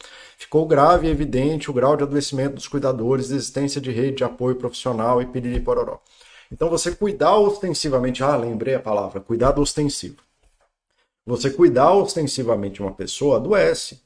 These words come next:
e não é seu lugar, se não existe uma demanda real disso, né, você não tem que tá lá na U T I ou no hospital com teu familiar que tá doente, não tem a menor necessidade de você ser cuidador ostensivo de ninguém. Tá bom?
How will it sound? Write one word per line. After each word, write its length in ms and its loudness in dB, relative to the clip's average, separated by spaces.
e 100 -4
não 200 2
é 100 2
seu 160 0
lugar, 420 2
se 120 -8
não 260 -2
existe 260 -4
uma 120 -2
demanda 520 2
real 520 0
disso, 580 -8
né, 120 -2
você 140 -4
não 140 -2
tem 180 -2
que 60 -14
tá 160 4
lá 180 4
na 100 0
U 200 -2
T 120 -2
I 280 2
ou 100 0
no 140 -4
hospital 520 -2
com 120 -10
teu 100 -6
familiar 420 -6
que 60 -20
tá 140 -6
doente, 640 -8
não 120 -6
tem 120 -2
a 40 0
menor 380 2
necessidade 460 -2
de 60 -10
você 100 -8
ser 160 -6
cuidador 480 -4
ostensivo 580 -8
de 100 -14
ninguém. 400 -8
Tá 100 -6
bom? 380 -2